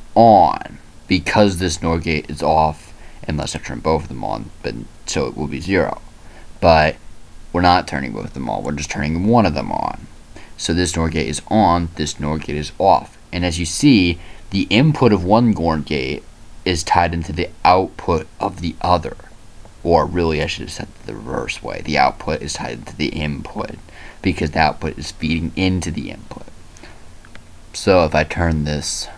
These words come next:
off, if I turn the right enable off, so you can see there's no current coming in here, but this nor gate is still on, and this nor, and this nor gate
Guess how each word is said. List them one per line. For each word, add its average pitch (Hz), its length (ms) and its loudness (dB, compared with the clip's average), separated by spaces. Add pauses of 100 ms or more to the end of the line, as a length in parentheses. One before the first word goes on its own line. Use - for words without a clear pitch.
(160)
off, 110 340 6
if - 120 -12
I 85 60 -4
turn 85 220 -4
the 80 80 -2
right 76 180 0
enable 76 340 -4
off, 80 560 4 (460)
so 101 120 0
you 78 180 2
can 80 80 -2
see 82 260 0
there's 80 180 -2
no 90 380 4
current 101 460 0
coming 80 280 -4
in 80 160 -2
here, 82 440 -4 (680)
but 82 680 4 (380)
this - 420 -2 (380)
nor 95 340 6
gate 82 480 0 (100)
is 78 160 -4
still 71 440 -2
on, 110 440 6 (600)
and 127 260 4
this 90 220 -2
nor, 139 340 6 (160)
and 151 280 4
this 226 280 4
nor 73 240 -2
gate - 320 -6